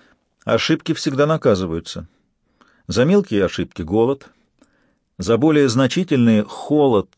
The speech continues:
или невыносимая жара. Однажды стало так жарко, что он перестал потеть, рухнул на бетон и подумал, что умирает. Его простили, обдав холодной водой. Он снова стал сынком. Ему разрешили попить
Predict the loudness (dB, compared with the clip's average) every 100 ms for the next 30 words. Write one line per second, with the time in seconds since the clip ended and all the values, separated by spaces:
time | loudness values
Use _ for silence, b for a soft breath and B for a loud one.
0 | -4 0 2 2 4 2 2 0 0 0
1 | 2 2 2 0 -4 _ _ _ _ _
2 | _ -8 -4 0 0 0 -2 -2 -2 0
3 | 0 -2 0 0 -2 -12 -8 -6 -4 -4
4 | -4 -2 0 -2 -2 -4 -6 b b b
5 | b b b -8 0 2 2 -2 0 0
6 | -2 -2 0 0 0 -4 -2 -2 0 -2
7 | -4 -6 -4 -2 0 -2 -2 -4 -10 -20
8 | _ _ _ _ _ _ _ -8 -4 0
9 | -2 -2 -4 -2 -2 -2 -2 0 -2 -2
10 | -2 0 0 0 0 -2 -4 b b b
11 | b b -6 -4 -2 -2 0 0 0 -4
12 | -2 0 0 -4 _ _ _ _ _ _
13 | -8 0 2 2 -2 -6 -4 -2 -2 -4
14 | -2 -2 0 -2 -2 -2 -4 -6 -18